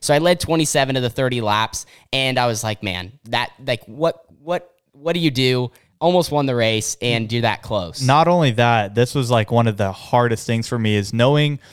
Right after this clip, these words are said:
Speaker 2: that the race is at the end, and that happened. I watched you, and obviously Tanner's, like, my best friend, and I see this happen. Well, I actually took the lead off of that, and I was leading coming down the backstretch, and they f-, turned the red flag on. Well, uh,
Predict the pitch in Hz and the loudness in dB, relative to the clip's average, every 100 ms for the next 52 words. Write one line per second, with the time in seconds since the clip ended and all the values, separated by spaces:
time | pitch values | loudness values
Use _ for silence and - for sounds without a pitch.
0 | - _ 123 117 110 113 - 110 104 - | -20 _ -2 0 2 2 0 -2 -2 -2
1 | 104 104 101 101 - 110 113 117 113 - | -2 0 -2 -4 -6 -2 -2 0 -2 0
2 | 110 101 107 107 - - 104 101 104 107 | 0 0 2 0 0 -4 -2 0 0 0
3 | 107 104 110 104 127 120 117 110 104 107 | 0 -6 -6 -6 -2 0 2 0 0 0
4 | 104 110 - 120 113 110 104 101 - - | 2 0 0 0 2 0 0 -4 -8 -20
5 | - - - 139 123 107 135 135 127 120 | -20 -8 0 2 4 2 2 2 4 2
6 | 117 113 120 117 113 113 131 131 127 113 | 0 -2 2 4 4 4 2 0 -4 -4
7 | 127 117 113 113 117 110 104 - 101 104 | -4 -4 -4 0 0 2 0 -4 -6 -2
8 | 110 - _ _ _ _ - 113 113 113 | -2 -4 _ _ _ _ -4 0 2 2
9 | 120 110 117 123 127 123 123 - 123 113 | 2 0 0 2 4 2 2 0 0 2
10 | 117 110 110 113 - 123 113 - - 113 | 2 2 2 2 2 0 0 -2 -4 -2
11 | 104 101 - - 143 135 117 101 98 123 | -2 -4 -8 -8 -4 -2 0 -2 -2 0
12 | 113 104 101 104 104 104 - - - _ | 0 2 0 0 2 0 -2 -12 -20 _
13 | _ - 107 104 98 | _ 2 4 4 2